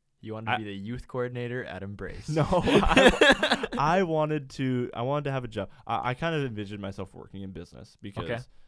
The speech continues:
Speaker 2: that's what my dad did. My dad was
Speaker 1: Mm-hmm.
Speaker 2: in sales and, and, and all that stuff in, in the coffee industry growing up. Um, so I, I feel like my answer was, was always kind of something of, like, and I also could just be remembering this wrong, but I,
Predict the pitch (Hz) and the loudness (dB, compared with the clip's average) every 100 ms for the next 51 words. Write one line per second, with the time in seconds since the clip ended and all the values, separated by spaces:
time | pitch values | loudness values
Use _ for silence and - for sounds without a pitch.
0 | - 101 101 95 92 87 82 90 95 98 | -16 -14 -8 -6 -6 -8 -10 -12 -10 -8
1 | 95 127 98 - 98 98 95 95 98 87 | -6 -6 -8 -8 -4 -4 -4 -8 -12 -18
2 | _ _ - 92 90 76 95 95 95 - | _ _ -14 -12 -10 -8 -6 -6 -8 -8
3 | 90 87 - 80 90 90 - 98 92 90 | -10 -10 -12 -14 -12 -12 -6 -6 -6 -8
4 | 90 - 85 78 80 71 - _ _ - | -10 -12 -12 -12 -12 -16 -18 _ _ -18
5 | 87 85 - - 110 120 110 - 107 156 | -16 -10 -10 -4 -2 -2 -2 -8 -6 0
6 | 135 - _ 113 117 123 127 117 107 - | 0 -2 _ -6 -2 0 0 -4 -6 -6
7 | 104 101 95 - - 104 95 - 101 101 | -4 -4 -6 -10 -12 -10 -8 -6 -4 -2
8 | 95 92 - - 98 90 - 90 87 90 | -4 -8 -18 -16 -14 -12 -12 -12 -12 -12
9 | 85 82 80 _ _ _ _ _ _ - | -14 -16 -18 _ _ _ _ _ _ -14
10 | 101 101 95 - 87 113 90 95 87 90 | -10 -6 -6 -8 -12 -14 -14 -16 -14 -14
11 | 85 82 82 - - - - 131 127 | -14 -16 -18 -20 -20 -20 -10 0 2